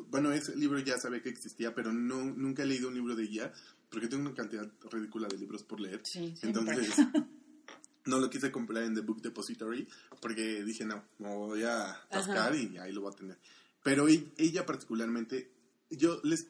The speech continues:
Speaker 1: pido encarecidamente que vean
Speaker 2: <laughs>
Speaker 1: una, la, esta Joan Rivers, que en paz descansa, este, tenía un show en YouTube que se llamaba In Bed with Joan,
Speaker 2: Ujú.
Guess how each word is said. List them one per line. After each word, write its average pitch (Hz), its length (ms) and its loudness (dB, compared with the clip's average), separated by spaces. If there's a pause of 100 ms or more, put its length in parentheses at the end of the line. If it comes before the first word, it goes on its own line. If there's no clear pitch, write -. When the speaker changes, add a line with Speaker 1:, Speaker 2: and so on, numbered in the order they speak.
(120)
Speaker 1:
pido 131 400 -4 (140)
encarecidamente 110 880 -4 (160)
que 120 80 2
vean 113 480 4 (100)
Speaker 2:
<laughs> - 120 -20
Speaker 1:
una, 127 500 0
la, 113 160 -4 (260)
esta 135 640 2
Joan 123 220 0
Rivers, 120 520 -2
que - 80 -8
en 101 140 -8
paz 101 400 -10
descansa, 92 380 -10 (400)
este, 101 800 -2 (760)
tenía 147 300 6
un 156 140 6
show 151 280 2
en 143 100 2
YouTube 135 440 0 (680)
que 127 100 0
se 117 120 -2
llamaba 110 380 0
In 113 100 0
Bed 107 180 -2 (220)
with 113 180 -2
Joan, 123 360 0 (300)
Speaker 2:
Ujú. 214 160 -8